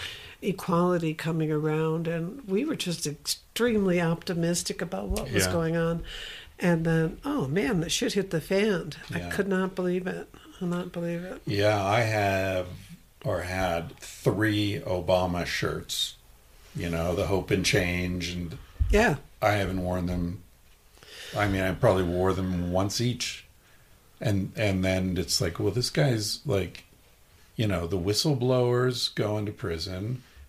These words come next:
Speaker 2: the, the drone attacks in Pakistan, and it's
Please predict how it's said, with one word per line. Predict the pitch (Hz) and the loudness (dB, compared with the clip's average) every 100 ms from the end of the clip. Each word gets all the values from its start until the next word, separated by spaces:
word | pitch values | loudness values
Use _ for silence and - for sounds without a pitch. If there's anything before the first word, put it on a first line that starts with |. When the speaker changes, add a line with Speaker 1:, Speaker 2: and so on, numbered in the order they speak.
| - | -8
Speaker 2:
the, | 101 101 92 87 - | 0 2 2 0 -2
the | 92 | -2
drone | 101 98 110 127 | 0 2 2 2
attacks | 120 - 120 104 123 - - | 2 0 0 0 -2 -4 -2
in | 101 95 92 92 90 156 - - - | 0 0 -2 -4 -6 -10 -10 -14 -6
Pakistan, | 113 104 - 104 - 110 110 | -2 -2 -2 -2 0 2 2
and | 104 98 | 2 0
it's | 82 - | -2 -4